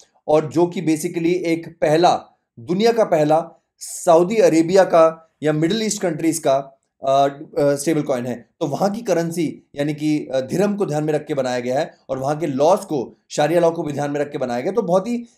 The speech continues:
एक मुझे लग रहा है रेवोल्यूशनरी चीज़ है। इनके जो स्टेबल कॉइन्स है वो भी, इनके जो DeFi और CeFi का जो, अ, कॉम्बिनेशन है वो भी, और जो इनका सिक्योरिटी बेस्ड लेंडिंग और क्रिप्टो लेंडिंग को जो मिला के इन्होंने जोड़ा है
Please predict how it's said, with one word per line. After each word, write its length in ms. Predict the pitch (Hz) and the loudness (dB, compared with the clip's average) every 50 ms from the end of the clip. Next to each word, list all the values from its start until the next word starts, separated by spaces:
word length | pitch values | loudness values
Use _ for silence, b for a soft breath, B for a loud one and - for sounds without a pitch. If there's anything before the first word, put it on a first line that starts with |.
| B - | B -4
एक 220 | 185 180 180 185 | -4 -4 -2 -2
मुझे 220 | 180 165 160 156 185 | -4 -4 -2 0 0
लग 100 | 185 175 | 0 0
रहा 100 | 185 175 | 0 0
है 40 | 143 | -2
रेवोल्यूशनरी 440 | 135 143 160 170 170 196 196 202 | -2 -2 -2 -4 -4 -4 -6 -6
चीज़ 240 | 196 202 175 170 165 | -6 -6 -4 -2 -2
है। 200 | 185 185 185 - _ _ _ | -2 -4 -4 -12 _ _ _
इनके 240 | 143 147 151 147 170 | -8 -8 -4 -4 -4
जो 100 | 156 156 | -4 -4
स्टेबल 320 | 147 - - 151 156 175 175 | -6 -4 -4 -2 0 0 0
कॉइन्स 240 | 175 170 160 151 | 0 0 0 0
है 60 | 160 156 | -2 -2
वो 180 | 143 151 160 | 0 -2 -2
भी, 260 | 156 180 196 - 196 B B B B - | -2 -2 -4 -4 -8 B B B B -10
इनके 220 | 143 147 143 170 | -10 -4 -4 -2
जो 120 | 156 151 147 | -2 -2 -4
DeFi 400 | 127 147 180 175 175 190 170 165 | -4 -6 -6 -2 0 2 2 2
और 80 | 170 151 | 2 0
CeFi 420 | - - 175 165 180 175 165 160 | -4 -8 -8 -2 -2 -2 0 0
का 60 | 165 | 0
जो, 200 | 151 151 165 165 165 165 B B B B - | 0 0 -2 -2 -4 -8 B B B B -4
अ, 160 | 143 139 139 143 - - _ _ _ _ _ _ | -2 -2 -2 -2 -4 -12 _ _ _ _ _ _
कॉम्बिनेशन 560 | - 175 190 208 247 240 226 196 - 196 151 | 0 0 0 0 -2 -2 -2 -4 -4 -6 -6
है 60 | 147 | -6
वो 200 | 139 131 151 180 | -4 -2 -2 -2
भी, 320 | 175 170 202 233 220 - - _ _ _ | 0 -2 -4 -6 -8 -12 -16 _ _ _
और 200 | 165 190 226 226 | 4 4 4 4
जो 160 | 180 208 202 | 2 0 -2
इनका 520 | 190 180 170 196 190 196 196 196 - _ _ _ | -2 -2 2 4 4 4 2 0 -8 _ _ _
सिक्योरिटी 540 | - - 180 175 185 196 196 202 190 220 196 | -6 -6 -6 -2 2 2 2 2 0 -4 -4
बेस्ड 280 | 160 175 180 170 151 | 0 0 0 0 0
लेंडिंग 320 | 151 143 143 143 156 156 160 156 - _ - | -4 -4 -4 -4 -6 -8 -8 -12 -16 _ 2
और 180 | 156 165 170 170 | 2 2 2 2
क्रिप्टो 300 | 170 165 165 160 185 180 | -4 -8 -4 -4 -2 -2
लेंडिंग 340 | 160 147 147 156 165 156 | -2 -2 -2 -4 -4 -4
को 100 | 151 160 | -6 -4
जो 200 | 151 160 147 - - | -4 -4 -6 -6 -10
मिला 320 | 127 127 139 139 160 185 220 | -10 -6 -2 2 2 2 2
के 140 | 214 208 | 2 -2
इन्होंने 200 | 202 185 180 175 | -4 -2 -2 -2
जोड़ा 260 | 147 131 143 139 135 131 | -2 0 -2 0 0 0
है 240 | 127 131 131 b | 0 -2 -4 b